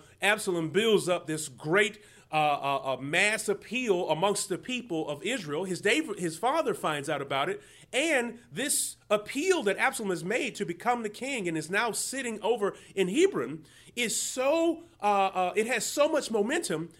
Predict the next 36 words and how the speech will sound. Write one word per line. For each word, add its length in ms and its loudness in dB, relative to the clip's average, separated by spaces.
that 260 -4
David 460 2
flees 460 -2
from 140 -2
his 140 0
son 380 -2
Absalom 460 -2
because 260 -4
he 100 -6
knows 340 -4
that 140 -2
Absalom 460 -4
is 120 -6
gonna 200 -4
come 460 -4
and 140 -4
try 160 2
to 160 0
kill 300 6
him 300 -6
as 160 0
king. 380 -4
Well, 340 2
while 260 4
David 360 -2
is 180 -6
on 200 0
the 80 0
run, 480 -2
fleeing 500 0
his 280 -2
own 320 4
son, 640 0
in 160 -2
chapter 400 -2
sixteen, 760 -4